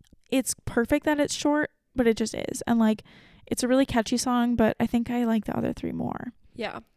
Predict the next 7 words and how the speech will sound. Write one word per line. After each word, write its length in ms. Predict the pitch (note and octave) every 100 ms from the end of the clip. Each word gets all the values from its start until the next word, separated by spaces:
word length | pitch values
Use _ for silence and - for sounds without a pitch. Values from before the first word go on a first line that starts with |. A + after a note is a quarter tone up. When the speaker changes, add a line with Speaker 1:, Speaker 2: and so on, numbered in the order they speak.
| _ _ _ _ _ _
Speaker 1:
Um, 680 | A#3+ B3 A#3+ A#3+ A#3+ A#3+ A#3+ -
and 200 | A#3+ A3+
then 120 | A#3
I 140 | B3+
think 480 | C4 - B3 A#3+ A#3 - - _
Suburban 500 | - - B3+ A#3 A3+
Legends. 800 | G#3+ G#3 G#3 G#3 G#3 G#3+ - -